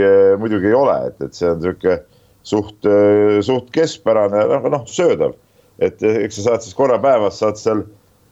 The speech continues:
saad seal süüa ja, ja, ja vahepeal siis saad mingit puuvilja ja, ja ühed eriti head asjad on siis siuksed eriti pisikesed, äh,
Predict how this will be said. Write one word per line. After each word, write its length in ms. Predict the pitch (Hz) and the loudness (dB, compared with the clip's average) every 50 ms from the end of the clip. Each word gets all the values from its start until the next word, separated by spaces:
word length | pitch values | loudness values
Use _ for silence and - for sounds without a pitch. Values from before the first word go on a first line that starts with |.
| - | -6
saad 240 | - 110 113 113 117 | -2 0 0 0 0
seal 240 | - 113 110 110 107 | -2 -4 -4 -2 -2
süüa 460 | 104 160 160 143 107 92 87 85 80 - - - - - | -2 0 0 2 2 2 2 0 0 -2 -6 -20 -18 -10
ja, 260 | - - 95 95 95 95 | -4 0 2 2 4 4
ja, 200 | 190 - 196 196 196 196 95 | 2 2 2 2 2 2 2
ja 160 | 98 98 98 98 - - | 2 2 2 2 0 0
vahepeal 500 | - 95 113 113 104 95 90 92 92 85 | -2 -2 0 0 0 0 0 -2 -6 -6
siis 160 | 85 87 - | -8 -12 -8
saad 320 | - 104 98 95 - - - _ _ _ _ _ _ _ - | -2 -2 -2 -2 -2 -6 -20 _ _ _ _ _ _ _ -10
mingit 260 | 101 101 95 101 101 - | -8 -4 -4 -6 -4 -2
puuvilja 580 | - 131 117 101 92 95 95 92 90 90 90 | -2 0 0 2 2 2 2 2 2 2 2
ja, 260 | 90 90 90 90 90 90 90 90 | 4 4 2 2 2 2 2 2
ja 180 | 87 85 92 92 92 90 90 80 80 82 - - - _ _ _ _ | 2 2 0 0 0 -2 -4 -6 -12 -16 -18 -18 -20 _ _ _ _
ühed 240 | - - 95 98 98 | -6 -2 -2 0 0
eriti 320 | 120 131 127 107 - 107 117 | 0 0 -2 -2 -2 -2 0
head 140 | 117 101 104 | 0 0 0
asjad 240 | 113 110 101 90 85 | -2 -2 -2 -4 -6
on 80 | 85 | -8
siis 160 | 76 82 80 | -12 -10 -10
siuksed 280 | 82 87 85 92 90 - | -10 -10 -8 -8 -8 -4
eriti 380 | - 113 127 123 98 - - 90 | -2 -2 -2 -2 -4 -6 -10 -10
pisikesed, 680 | 76 117 117 110 95 - - 87 80 85 80 - - | -8 -6 -4 -4 -4 -4 -6 -4 -4 -4 -4 -4 -2
äh, 380 | 85 85 85 85 82 82 80 | 0 0 2 2 2 0 -2